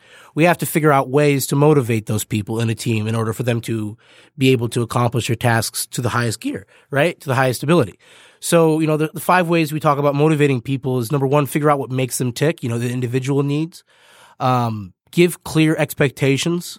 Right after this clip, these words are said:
for the team. Um, you know,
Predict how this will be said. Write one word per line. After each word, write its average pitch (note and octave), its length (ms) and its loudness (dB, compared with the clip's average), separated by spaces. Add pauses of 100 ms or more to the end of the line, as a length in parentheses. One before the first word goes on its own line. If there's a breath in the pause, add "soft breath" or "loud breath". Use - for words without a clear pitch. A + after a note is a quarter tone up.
(140)
for D#3 220 0
the D#3 80 0
team. F3 320 -4 (760 soft breath)
Um, A#2 680 -4 (960)
you C#4 80 -6
know, - 400 -4